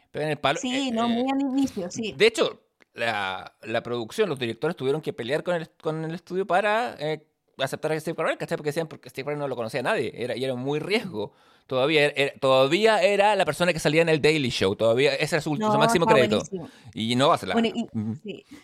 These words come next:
Speaker 2: Y es muy chistoso porque ahí empiezan en esta secuencia, dice, "Weón, no se va a enterar". Y él dice, y él empieza a contar, entonces, "Bueno, eh, yo, eh, tú sabes, hago clases en la universidad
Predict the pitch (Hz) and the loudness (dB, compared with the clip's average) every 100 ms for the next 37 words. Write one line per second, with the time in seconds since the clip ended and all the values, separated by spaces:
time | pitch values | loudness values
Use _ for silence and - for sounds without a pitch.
0 | _ 254 240 233 240 262 311 - 294 381 | _ -6 -4 -4 -4 -6 -10 -12 -12 -12
1 | 320 269 262 240 254 269 285 302 285 262 | -10 -8 -6 -6 -6 -8 -10 -6 -6 -4
2 | 302 311 277 277 - - 233 220 220 240 | -6 -2 0 0 -4 -8 -6 -6 -6 -10
3 | 220 - 233 277 277 277 320 247 262 247 | -10 -8 -4 -4 -2 -4 -2 -2 -2 -6
4 | 190 - - 220 233 247 240 233 220 269 | -10 -14 -14 -10 -8 -10 -8 -8 -8 -10
5 | 311 285 302 285 233 196 202 220 240 294 | -10 -10 -10 -10 -8 -4 0 2 0 -2
6 | _ _ _ _ _ _ _ _ _ _ | _ _ _ _ _ _ _ _ _ _
7 | 202 196 185 180 180 - 185 202 214 214 | 0 0 0 -2 -4 -6 -4 0 0 0
8 | 214 185 196 185 185 185 - - _ _ | -2 -4 -4 -4 -6 -8 -10 -16 _ _
9 | 208 240 247 233 220 214 226 233 240 254 | -8 -2 0 0 0 -4 -6 -4 -2 -4
10 | - 294 285 | -6 -4 -4